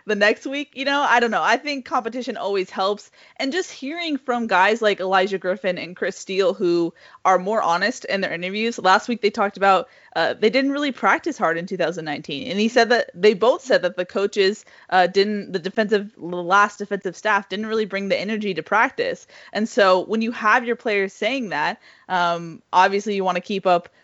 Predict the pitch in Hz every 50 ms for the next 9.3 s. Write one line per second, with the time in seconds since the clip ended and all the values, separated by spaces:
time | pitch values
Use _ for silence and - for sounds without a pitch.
0 | _ _ 175 185 185 190 175 185 180 170 - 196 196 220 247 226 202 190 208 -
1 | 190 170 170 - 165 165 165 175 175 180 175 170 170 165 170 180 180 185 - 208
2 | 175 175 190 180 175 180 190 165 165 165 - - 202 180 185 190 - - 180 170
3 | 170 - - 165 170 185 185 180 180 165 185 190 180 170 156 175 165 165 170 170
4 | 180 175 170 170 170 165 - - - _ - - 95 - 180 - 185 170 180 147
5 | - 185 190 185 185 180 185 196 180 180 180 170 151 - 170 165 165 185 - -
6 | 208 190 185 160 165 - 185 185 185 190 180 170 196 170 156 - 160 165 170 185
7 | - 277 180 175 - - - - - - 214 220 294 339 - - - - 269 269
8 | 269 269 269 269 269 - - - 220 214 214 202 202 202 202 - - 185 175 180
9 | 190 190 190 190 180 -